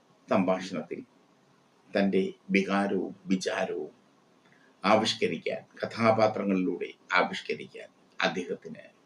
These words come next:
കഴിയുമായിരുന്നു. അദ്ദേഹത്തിൻ്റെ പഴശ്ശിരാജ,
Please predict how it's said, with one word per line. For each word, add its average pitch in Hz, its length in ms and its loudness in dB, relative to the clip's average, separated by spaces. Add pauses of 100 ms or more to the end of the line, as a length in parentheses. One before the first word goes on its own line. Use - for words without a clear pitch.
കഴിയുമായിരുന്നു. - 680 -2 (1200)
അദ്ദേഹത്തിൻ്റെ 92 640 2 (500)
പഴശ്ശിരാജ, 110 640 2